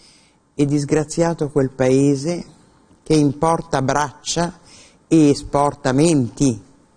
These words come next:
Eh, io spero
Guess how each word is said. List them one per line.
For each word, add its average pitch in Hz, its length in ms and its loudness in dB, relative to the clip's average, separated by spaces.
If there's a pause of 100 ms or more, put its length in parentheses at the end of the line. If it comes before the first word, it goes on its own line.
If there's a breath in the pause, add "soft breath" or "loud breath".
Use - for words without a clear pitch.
(1300 soft breath)
Eh, 147 840 0 (260)
io 214 260 2
spero 214 600 2